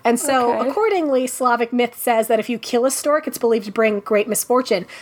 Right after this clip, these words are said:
Speaker 1: because it's bringing back this undead soul. It's bringing this new life into the world. So if you attack a stork that's doing this, like, soul ferrying,
Speaker 2: Yeah.
Speaker 1: you're fucked.
Speaker 2: Yeah. I believe that.
Speaker 1: Yeah.
Speaker 2: I believe if you kill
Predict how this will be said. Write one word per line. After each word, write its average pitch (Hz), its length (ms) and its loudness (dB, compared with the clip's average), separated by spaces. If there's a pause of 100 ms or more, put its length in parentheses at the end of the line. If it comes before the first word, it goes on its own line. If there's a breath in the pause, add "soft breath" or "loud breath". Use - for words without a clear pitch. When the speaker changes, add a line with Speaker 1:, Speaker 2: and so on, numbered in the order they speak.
(120 loud breath)
Speaker 1:
because 233 320 0
it's 226 140 -2
bringing 226 320 0
back 220 320 -2
this 208 160 -2
undead 202 440 -2
soul. 339 380 2
It's 254 120 -2
bringing 214 280 0
this 196 180 -6
new 214 140 2
life 247 280 2
into 233 120 2
the 220 60 4
world. 202 260 0
So - 80 0
if 226 140 0
you 269 100 2
attack 240 340 -2
a 233 60 0
stork 214 480 0
that's 208 200 -2
doing 208 260 0
this, 196 160 -2
like, 180 260 -4 (300 loud breath)
soul 208 400 0
ferrying, 277 760 0 (380 soft breath)
Speaker 2:
Yeah. 214 380 0
Speaker 1:
you're 247 80 0
fucked. - 500 -2 (1200)
Speaker 2:
Yeah. 190 380 0 (400 soft breath)
I 190 320 2
believe 185 340 -2
that. 180 300 0
Speaker 1:
Yeah. 233 200 2
Speaker 2:
I 226 80 2
believe 359 360 0
if 339 100 2
you 311 80 2
kill 233 560 0